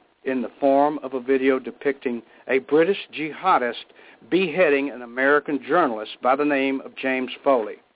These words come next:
They did this in order to attract more recruits, and according to intelligence officials, they have currently attracted more than seven thousand foreign fighters to fight in Syria alone.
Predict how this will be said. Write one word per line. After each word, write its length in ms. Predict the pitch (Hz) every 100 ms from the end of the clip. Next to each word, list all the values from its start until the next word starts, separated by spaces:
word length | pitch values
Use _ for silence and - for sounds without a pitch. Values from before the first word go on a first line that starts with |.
| _ _ _ _ _ _ -
They 160 | 131 127
did 240 | - 175 170
this 200 | 160 170 - - _ _ -
in 220 | 156 147 -
order 360 | 147 151 170 - - _ -
to 160 | 165 -
attract 500 | 135 - 170 190 -
more 380 | 131 165 180 185 _ _ 131
recruits, 580 | 143 - - 220 226 - - 139
and 120 | 135
according 580 | 127 - 160 180 175 170
to 140 | 170 -
intelligence 640 | 135 165 160 160 160 151 -
officials, 600 | 135 - 160 156 160 147 - _ - _
they 120 | 139
have 180 | 143 143
currently 460 | - 156 - 139 139
attracted 500 | 127 147 135 139 120
more 160 | 131
than 180 | 120 107 - -
seven 300 | 175 180 170
thousand 520 | 165 139 120 113 104 - _ _ _ -
foreign 360 | 151 147 143 -
fighters 380 | 151 139 117 117 -
to 80 | 120 -
fight 260 | 127 127 - _ -
in 80 | 120 -
Syria 280 | 160 160 -
alone. 420 | 127 131 135 98